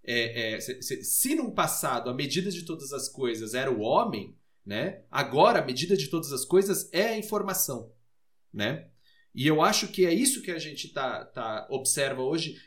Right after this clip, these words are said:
não só nas redes virtuais, né? Porque, veja, é, vê, quando a gente tava falando, né, que você na rede virtual, você está se comprando, né? Você está se construindo e se comprando para,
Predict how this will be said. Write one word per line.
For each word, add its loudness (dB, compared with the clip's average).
não 4
só 4
nas -6
redes -2
virtuais, -4
né? -4
Porque, -4
veja, 4
é, -8
vê, -2
quando 2
a 6
gente 0
tava 4
falando, 0
né, 0
que -8
você 4
na 2
rede 4
virtual, 0
você 4
está 2
se -2
comprando, 0
né? 0
Você -2
está 0
se -4
construindo -2
e -2
se 0
comprando 0
para, 2